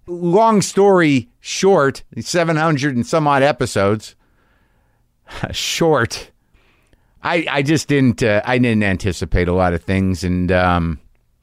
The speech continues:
but I will say this. I, uh, Marc Maron, uh, will be playing, performing stand-up comedy at Carnegie Hall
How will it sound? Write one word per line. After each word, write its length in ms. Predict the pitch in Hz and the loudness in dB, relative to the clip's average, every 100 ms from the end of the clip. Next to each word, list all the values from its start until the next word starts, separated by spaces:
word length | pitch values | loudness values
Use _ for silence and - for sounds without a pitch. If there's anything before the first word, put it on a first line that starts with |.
| _ _ _ _ _ _ | _ _ _ _ _ _
but 220 | - 113 113 | -4 0 2
I 140 | 110 | 2
will 180 | 110 127 | 2 0
say 320 | - 160 170 | -2 0 0
this. 560 | 160 156 107 - - _ _ _ _ _ _ _ _ _ _ _ _ - | 2 0 0 -6 -16 _ _ _ _ _ _ _ _ _ _ _ _ -4
I, 380 | 120 131 143 139 | 0 2 2 2
uh, 220 | 123 120 | 2 2
Marc 320 | 110 131 127 | 2 0 0
Maron, 480 | 127 113 104 120 117 _ _ _ _ _ _ _ _ _ _ | -2 0 0 0 -4 _ _ _ _ _ _ _ _ _ _
uh, 180 | 95 95 | 0 0
will 200 | 98 113 | 2 0
be 160 | 101 107 | 0 -2
playing, 680 | - 127 131 127 123 117 98 _ _ _ _ _ _ _ _ | 0 0 2 2 0 -2 -6 _ _ _ _ _ _ _ _
performing 640 | - - 160 160 123 113 135 | -6 -2 0 2 2 0 -2
stand-up 460 | - 131 135 - | -2 -2 -2 -2
comedy 420 | 131 117 113 123 | 0 2 2 2
at 140 | 104 - | 0 0
Carnegie 420 | 143 143 123 123 | 0 0 0 0
Hall 500 | 95 110 101 110 139 | 2 2 4 2 0